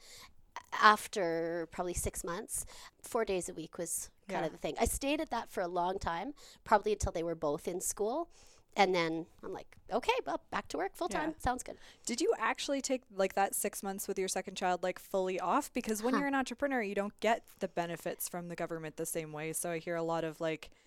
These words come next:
Speaker 2: holding baby,
Speaker 1: Mm.
Speaker 2: typing emails, <laughs> like.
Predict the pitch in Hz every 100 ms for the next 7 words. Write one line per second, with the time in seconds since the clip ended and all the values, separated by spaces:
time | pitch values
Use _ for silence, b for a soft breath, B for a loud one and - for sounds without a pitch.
0 | b b b b b b - _ - 247
1 | 254 254 262 247 277 269 233 - 285 233
2 | 220 269 254 269 262 220 208 214 254 247
3 | - - 233 196 - -